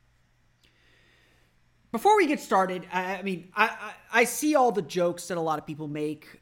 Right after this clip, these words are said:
um, and, and to some extent, yes, you're all right. Um, the N B A schedule is the N B A schedule. Um, you know, I, I, I know, I, I think I say this probably every year when the schedule comes out. I don't think there is a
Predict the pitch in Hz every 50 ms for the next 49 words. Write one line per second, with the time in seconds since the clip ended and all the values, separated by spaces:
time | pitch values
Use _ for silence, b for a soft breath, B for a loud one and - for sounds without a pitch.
0 | - 143 147 143 143 139 139 143 143 - _ - 180 202 202 240 240 220 190 170
1 | - 202 185 - 247 214 180 - - 190 160 - - 147 120 - - - 190 190
2 | 185 175 160 143 151 131 127 127 120 - - _ - 160 156 156 156 156 151 151
3 | _ B B B B B B 220 214 277 320 359 370 349 330 294 220 - - -
4 | - 196 185 - - 175 156 170 160 165 170 165 165 160 143 160 156 156 151 151
5 | 147 139 135 143 135 135 135 - - - 123 107 - - - - - _ _ -
6 | 139 139 139 147 143 143 139 135 - - 170 180 185 185 180 180 196 202 196 202
7 | 214 233 233 208 - - 196 190 - 262 269 233 - - 226 208 190 185 - -
8 | 196 190 165 165 156 - - 160 156 151 170 151 139 143 143 143 147 147 147 143
9 | - - 143 139 147 143 - 147 143 147 147 143 143 143 143 - B B B B
10 | B B B B B B _ _ - 208 240 240 - 240 233 226 220 - - -
11 | - 208 208 190 - - - 190 185 185 185 180 - 165 170 165 165 143 147 -
12 | - 151 165 160 151